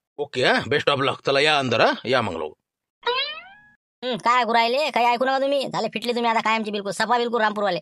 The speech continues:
Speaker 2: अ, पहा आता तुम्ही आजच्या ह्याच्यात मजा पहा तुम्ही. अ, तुम्हाला काय वाटलं, हा? मागचा पुढचा पुरा चक्रवाढ वाज असेल काढ तुम्ही आता, तुम्ही थांबा तुम्ही आता. <laughs> कायच करा बा, बुडतीचे पाय डोळ्यात म्हणते ना. हो, हो, बरोबर आहे, बरोबर आहे. अरे बा, शेवटचे दिवस आहे तर चांगले बोला कोणा संग, हा?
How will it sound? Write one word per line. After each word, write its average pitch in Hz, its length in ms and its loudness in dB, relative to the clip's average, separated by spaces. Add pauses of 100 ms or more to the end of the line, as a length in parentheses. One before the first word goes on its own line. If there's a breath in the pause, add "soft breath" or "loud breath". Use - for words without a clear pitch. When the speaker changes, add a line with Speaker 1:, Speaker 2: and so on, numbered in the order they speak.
(380 loud breath)
Speaker 2:
अ, 170 120 -8
पहा 196 160 -2
आता 208 120 -2
तुम्ही 202 180 0
आजच्या 208 200 0
ह्याच्यात 214 160 -2
मजा 220 120 2
पहा 226 120 2
तुम्ही. 208 200 -2 (340 soft breath)
अ, 175 140 -6
तुम्हाला 226 220 -2
काय 208 100 4
वाटलं, 220 220 0
हा? 247 120 0 (120)
मागचा 202 240 0
पुढचा 240 200 0
पुरा 254 220 0
चक्रवाढ 262 360 0
वाज 262 120 2
असेल 254 180 0
काढ 240 160 2
तुम्ही 220 160 0
आता, 202 80 0
तुम्ही 180 180 -4
थांबा 214 160 2
तुम्ही 185 160 -2
आता. - 180 -6 (460)
<laughs> 262 640 -4
कायच 190 200 -6
करा 160 220 -2
बा, 160 140 0
बुडतीचे 160 340 -4
पाय 160 200 0
डोळ्यात 156 220 0
म्हणते 160 180 -4
ना. 185 100 -2
हो, 147 240 -4
हो, - 420 -14
बरोबर 143 280 -4
आहे, 123 80 -4
बरोबर 135 160 -6
आहे. 139 80 -8 (260 soft breath)
अरे 190 80 -2
बा, 180 240 2
शेवटचे 185 340 0
दिवस 175 200 -4
आहे 165 140 0
तर 170 60 -2
चांगले 175 260 0
बोला 160 180 0
कोणा 139 180 -2
संग, 135 180 -8
हा? 160 400 -2